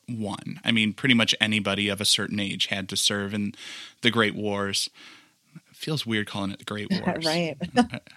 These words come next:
Speaker 1: <laughs> I don't think there's ever been a great war, but great in the sense of it being massive. But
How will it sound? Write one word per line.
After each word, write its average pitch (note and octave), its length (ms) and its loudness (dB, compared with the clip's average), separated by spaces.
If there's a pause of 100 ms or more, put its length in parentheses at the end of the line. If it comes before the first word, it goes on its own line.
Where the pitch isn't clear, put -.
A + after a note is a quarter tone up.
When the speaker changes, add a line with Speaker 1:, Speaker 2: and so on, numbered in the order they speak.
(420)
Speaker 1:
<laughs> - 160 2
I E3 80 6
don't E3+ 180 6
think D#3+ 180 2
there's C3 160 6
ever B2 180 4
been A#2 140 4
a G#2+ 60 2
great G2+ 360 -2
war, F#2+ 300 -6
but G2+ 180 -2 (440)
great B2+ 320 8
in A#2 120 4
the G#2+ 80 4
sense G#2 260 0
of G2+ 120 -2
it G2+ 160 -2
being G2+ 240 -2
massive. G2 640 -4
But A2+ 200 2